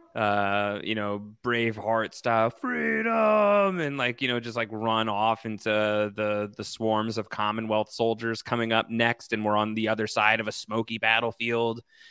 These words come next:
And this is how we find out that Lupin and Tonks didn't make it, you know, like, is that what's gonna happen to, to Annie, to Negan's wife? Maybe. Uh,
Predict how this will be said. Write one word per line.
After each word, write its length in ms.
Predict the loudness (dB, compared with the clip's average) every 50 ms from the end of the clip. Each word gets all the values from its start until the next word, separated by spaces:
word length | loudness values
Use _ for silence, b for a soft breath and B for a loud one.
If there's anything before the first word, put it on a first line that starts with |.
| b b b b
And 240 | -2 0 0 0
this 160 | -2 -4 -4 -6
is 120 | -6 -2
how 180 | 2 2 2 4
we 140 | 2 0
find 340 | 0 2 2 2 2 4 4
out 200 | 4 4 4 2
that 140 | 0 -2 2
Lupin 400 | 6 8 8 8 6 4 2 2
and 160 | 2 0 -2
Tonks 460 | 0 4 4 6 6 6 4 0 -2
didn't 360 | 0 2 4 4 4 2 0 2
make 340 | 4 4 4 4 4 4
it, 180 | 4 4 4 2 0 b b b b
you 140 | b 2 4
know, 280 | 4 6 6 6 8 8
like, 220 | 8 6 6 4
is 200 | 2 -2 -2 2
that 240 | 2 4 4 4 4
what's 160 | 2 0 0
gonna 220 | 0 -2 0 0 0
happen 600 | 2 4 4 4 2 0 -2 -2 0 -2 -4 -6 -4
to, 640 | -2 0 2 2 4 2 2 2 2 2 2 2 0 -2
to 180 | -4 -4 -2 2
Annie, 540 | 2 2 2 2 0 -4 -6 -10 -14 -16 -14 -8
to 200 | -6 -4 -4 -4
Negan's 500 | -6 -6 -8 -6 -6 -8 -10 -12 -12 -14
wife? 380 | -14 -14 -14 -14 -16 -20 -20 _ _ _ _ _ _ -10
Maybe. 920 | -8 -4 0 2 4 4 6 6 6 4 4 4 2 2 2 2 -2 -4 -8 _ _ _ _ _ _ -6
Uh, 280 | -2 0 2 2 2